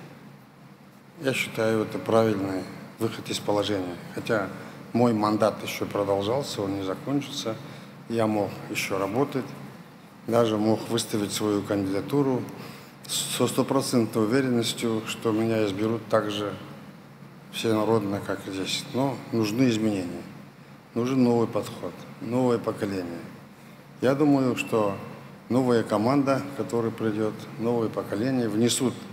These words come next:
естественно, свои инновации, свои мысли.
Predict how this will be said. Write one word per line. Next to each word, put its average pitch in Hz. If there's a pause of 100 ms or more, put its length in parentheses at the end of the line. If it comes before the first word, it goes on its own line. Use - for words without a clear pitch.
(380)
естественно, 104 (500)
свои 117 (140)
инновации, 110
свои 98
мысли. 123